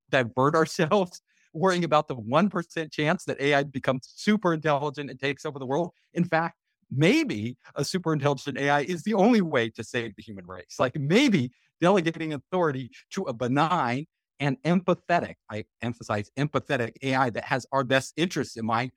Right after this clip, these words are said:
will actually be our savior, not our destruction. You know, there, it could go fifty-fifty either way. But before we ever get to that point where we have an A I that, that's capable of that, we need to worry about what,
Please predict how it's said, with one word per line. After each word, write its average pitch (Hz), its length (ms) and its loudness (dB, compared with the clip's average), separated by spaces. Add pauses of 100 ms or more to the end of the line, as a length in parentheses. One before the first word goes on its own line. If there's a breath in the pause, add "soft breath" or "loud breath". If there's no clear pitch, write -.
(180)
will 196 320 4
actually 165 520 0
be 170 200 2
our 160 180 6
savior, 131 760 0 (240 loud breath)
not 185 360 4 (140)
our 147 140 6
destruction. 151 640 -2
You 123 160 0
know, 131 60 0
there, 131 200 0
it - 100 -18
could 190 140 0
go 131 140 -4
fifty-fifty 117 800 -4
either 156 260 4
way. 123 340 0 (320)
But 151 280 2 (180)
before 196 380 6
we 196 260 2
ever 190 220 2
get 170 240 -2
to - 120 -2
that 143 200 2
point 170 260 4
where 123 100 -4
we 131 120 0
have 127 80 2
an 117 80 -2
A 135 180 -4
I 127 120 0
that, 113 220 -2
that's 113 220 -4 (320)
capable 143 500 2
of 92 100 -10
that, 92 220 -4 (300)
we 147 180 2
need 151 420 0
to 135 60 -4
worry 143 260 0
about 117 280 2
what, 127 320 2